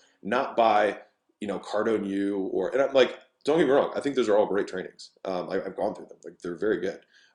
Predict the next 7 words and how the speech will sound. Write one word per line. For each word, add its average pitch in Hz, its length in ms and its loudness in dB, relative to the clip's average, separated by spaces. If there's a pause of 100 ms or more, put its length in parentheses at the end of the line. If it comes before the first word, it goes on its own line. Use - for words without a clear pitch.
Um, 95 460 2 (320)
but 123 200 6
this 127 160 4
will 117 100 0
still, - 720 6 (1700)
like, 127 180 2
not, 143 300 2